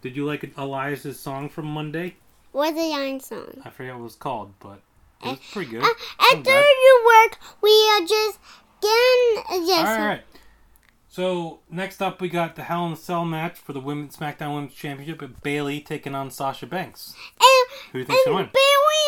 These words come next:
Speaker 2: Bayley and Sasha Banks have the old song.
Speaker 1: What?
Speaker 2: The, who had the Bayley?
Speaker 1: Bayley's taking on Sasha Banks in Hell in a Cell.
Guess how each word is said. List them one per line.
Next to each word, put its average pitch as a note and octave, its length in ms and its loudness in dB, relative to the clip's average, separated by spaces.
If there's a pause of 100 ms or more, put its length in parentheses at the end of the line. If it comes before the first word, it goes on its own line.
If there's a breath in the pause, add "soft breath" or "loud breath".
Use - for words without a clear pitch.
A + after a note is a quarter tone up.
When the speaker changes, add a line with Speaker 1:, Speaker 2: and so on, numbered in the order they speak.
(180)
Speaker 2:
Bayley A4 260 2
and C#4 80 -18
Sasha G4+ 640 0 (100)
Banks E4+ 340 -2
have D#4 420 -6 (540)
the D4 240 0
old C#4+ 380 0
song. - 120 -14 (1160)
Speaker 1:
What? F3 140 -16 (460)
Speaker 2:
The, E4+ 80 -2
who - 540 -2
had A#4+ 360 4
the F4+ 60 0
Bayley? A#4 460 4
Speaker 1:
Bayley's C5 220 2
taking F3 260 -6
on D#3+ 120 -6
Sasha D#3 340 -6
Banks A2+ 280 -12
in B2 80 -12
Hell A#2 180 -4
in A#2 80 -6
a A#2+ 60 -12
Cell. G#2+ 280 -14